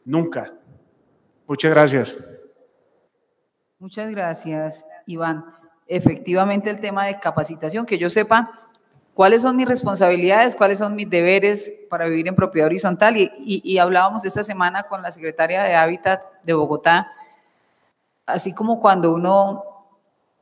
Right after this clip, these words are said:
Speaker 2: como cuando uno ingresa al hijo a estudiar a un colegio, le entregan un manual de convivencia.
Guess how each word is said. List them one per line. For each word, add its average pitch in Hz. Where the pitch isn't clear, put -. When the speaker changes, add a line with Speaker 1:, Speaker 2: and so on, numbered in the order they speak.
Speaker 2:
como 170
cuando 160
uno 180
ingresa 202
al 214
hijo 208
a 202
estudiar 165
a 180
un 185
colegio, 214
le 208
entregan 170
un 202
manual 208
de 208
convivencia. 180